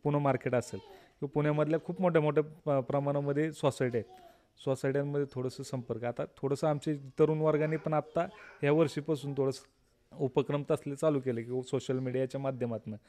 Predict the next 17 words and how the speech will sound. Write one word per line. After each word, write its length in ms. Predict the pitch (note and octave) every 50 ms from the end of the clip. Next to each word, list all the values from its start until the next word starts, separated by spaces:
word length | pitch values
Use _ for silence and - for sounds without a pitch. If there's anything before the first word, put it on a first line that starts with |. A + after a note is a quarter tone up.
| - - - _ _ _ _ -
त्यामध्ये 360 | C3+ C3+ C3+ C#3 C#3 C#3 C#3+
कांदा, 560 | C3+ - - - C#3 C3 B2 B2+ A#2+ G#2+ G2+ -
म्हणजे 320 | B2 A#2+ A#2+ A2+ - B2+
त्यामध्ये 280 | B2+ B2+ B2+ C3 C3 C3
मोठा 280 | C3 C3 B2+ A#2 B2
कांदा 280 | A#2 - B2 B2 B2 B2+
असेल, 220 | A#2+ - - B2+ A#2+ -
छोटा 180 | B2 A2+ A#2+ A#2
कांदा 260 | A#2+ A#2+ A#2 A#2+ B2
असेल 240 | A#2 A2+ - B2 A2+ - - - - - _ _ -
ह्याचा, 280 | A#2 A2+ - - A2
मग 140 | A2 A#2 B2 A#2 -
त्याला 400 | B2+ A#2+ C3 C3+ C3+ C3 B2+ B2
अठरा 200 | B2+ - - A#2+
रुपये, 260 | A#2 A2+ - - B2+
सतरा 240 | - - A#2 - A#2
रुपये, 300 | B2 A#2+ A2+ A#2+ B2 B2